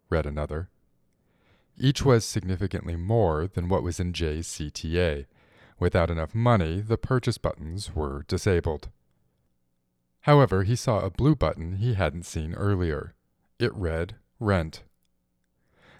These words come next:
Not even two hours into his one thousand eight hundred and twenty-five days, he was ready to empty his virtual C T A for fifteen minutes of reality.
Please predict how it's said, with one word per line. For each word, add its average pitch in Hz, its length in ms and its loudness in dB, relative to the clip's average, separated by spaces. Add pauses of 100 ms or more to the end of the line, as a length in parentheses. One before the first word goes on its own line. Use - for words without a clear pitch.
Not 117 160 6
even 107 240 4
two 139 320 2
hours 117 380 0
into 90 480 -2
his 87 160 0
one 92 220 0
thousand 90 720 -4
eight 90 200 -6
hundred 90 360 -4
and 87 200 -6
twenty-five 85 600 -2
days, 101 480 2 (180)
he - 140 0
was 110 180 2
ready 107 380 2
to - 160 -4
empty 98 420 -2
his 101 200 0
virtual 90 440 -2
C 90 300 -4
T 85 260 -2
A 90 360 0
for 104 260 -2
fifteen 107 540 -2
minutes 76 380 -6
of - 160 -8
reality. 85 600 0